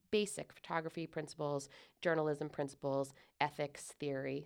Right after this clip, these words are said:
some things like that in the classroom. Then we're just gonna set them loose in the city with their cell phones to take photos and tell a story about an issue or a place that really matters to them. We're working right now to identify an instructor and a location,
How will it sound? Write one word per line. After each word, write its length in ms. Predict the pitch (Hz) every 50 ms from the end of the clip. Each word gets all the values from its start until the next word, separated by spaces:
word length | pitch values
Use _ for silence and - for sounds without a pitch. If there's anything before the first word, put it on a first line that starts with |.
| -
some 100 | - 170
things 220 | 160 165 160 165 165
like 160 | 175 160 -
that 180 | - 147 147 147
in 100 | 156 156
the 60 | 147
classroom. 580 | 139 - - 135 139 - - - 196 196 208 208 - - - - - -
Then 200 | - 180 190 226
we're 120 | 233 262 247
just 220 | 202 202 - -
gonna 140 | 226 208 190
set 220 | - - 180 -
them 200 | - 190 185 180
loose 260 | 175 175 190 190 -
in 80 | 202 190
the 80 | 180 180
city 320 | - - 196 240 277 294
with 160 | 285 220 190 -
their 120 | 156 151
cell 200 | - - 160 180
phones 380 | - - 247 269 277 277 269 - - - - - _ _ -
to 340 | - 208 202 196 190 185 190
take 280 | - 202 190 190 -
photos 480 | - - 165 165 170 - 208 220 233 233 -
and 140 | - 160 160
tell 220 | - - 165 170
a 60 | 170
story 560 | 170 - - 165 156 151 160 165 196 220 247 247 - - - _ -
about 400 | 175 170 - 175 170 175 180 185
an 80 | 202 - -
issue 600 | 156 165 - - - 226 226 226 226 226 233 -
or 140 | - 160 143
a 60 | 139
place 500 | - - - - 180 185 190 185 - -
that 160 | - 165 151 -
really 220 | 151 151 151 151
matters 420 | 151 143 135 135 143 143 135 -
to 100 | - -
them. 340 | 135 143 120 110 - 147 156 -
We're 100 | - 180
working 300 | 175 185 185 - 196 180
right 180 | 175 170 160 -
now 180 | 156 151 156
to 120 | 156 160 160
identify 480 | 156 156 156 151 156 - - 165 160
an 80 | 160 160
instructor 800 | 160 156 156 - - 156 143 - - - 165 165 175 180 - -
and 200 | 175 170 165 165
a 40 | 165
location, 800 | 160 160 143 143 - - 196 202 190 - - 151 139 139 156